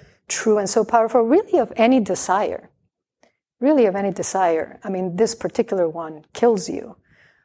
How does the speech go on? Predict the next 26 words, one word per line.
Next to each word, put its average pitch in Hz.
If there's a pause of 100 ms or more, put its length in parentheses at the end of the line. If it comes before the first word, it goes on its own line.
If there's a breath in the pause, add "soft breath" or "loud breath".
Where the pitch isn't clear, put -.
(100)
But 190 (100)
if 190
you 214
think 320
about 196
it, 180
you, 220 (840)
how 220
we 220
perceive 226
in 196
the 185
midst 208
of 175
it 180
is 175
that 180
we 180
have 214
wings. - (160)
You 196
feel 180 (520 loud breath)
invulnerable, 170
you 170
feel 180
immortal. 185